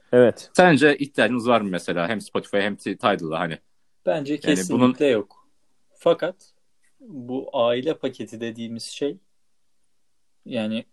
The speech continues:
Speaker 3: aslında hem güzel hem kötü yanları var. Kötü yanı aslında bizim bunu çok daha az, e,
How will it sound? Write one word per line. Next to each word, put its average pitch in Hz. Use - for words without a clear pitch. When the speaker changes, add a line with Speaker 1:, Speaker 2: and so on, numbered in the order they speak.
Speaker 3:
aslında 139
hem 165
güzel 165
hem 156
kötü 156
yanları 147
var. -
Kötü -
yanı 165
aslında 139
bizim 139
bunu 143
çok 135
daha 139
az, 135
e, -